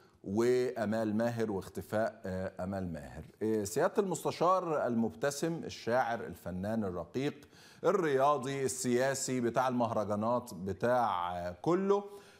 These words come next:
الحقيقة هو ترند على تويتر، آه، من شوية. أنا آسف يا سيادة المستشار، إحنا كنا بنتكلم على أمال ماهر، بس واضح إن أنت ليك علاقة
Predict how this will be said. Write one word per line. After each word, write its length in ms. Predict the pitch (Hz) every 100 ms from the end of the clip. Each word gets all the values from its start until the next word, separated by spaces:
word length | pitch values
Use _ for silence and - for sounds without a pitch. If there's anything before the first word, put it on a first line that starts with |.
| _ _ 117
الحقيقة 640 | - 147 202 190 190 170
هو 240 | 165 175
ترند 400 | 170 180 220 185
على 220 | 131 143
تويتر، 460 | 139 175 208 - 90 80
آه، 160 | 85 87
من 160 | 95 98
شوية. 400 | - - 110 - - _ _ _ _ - - 104
أنا 280 | 104 117 139
آسف 220 | - 101
يا 80 | 98
سيادة 220 | 120 113
المستشار، 560 | 104 101 120 - - - - _ _ _ 113
إحنا 200 | 120 117
كنا 200 | 123 123
بنتكلم 440 | 117 120 151 131
على 180 | 107 113
أمال 320 | 120 143 143
ماهر، 340 | 165 98 76 - _ _ 101
بس 240 | 110 -
واضح 360 | 113 123 110 104
إن 120 | 117
أنت 160 | 117
ليك 220 | 104 113 -
علاقة 640 | 113 147 - 139 147 -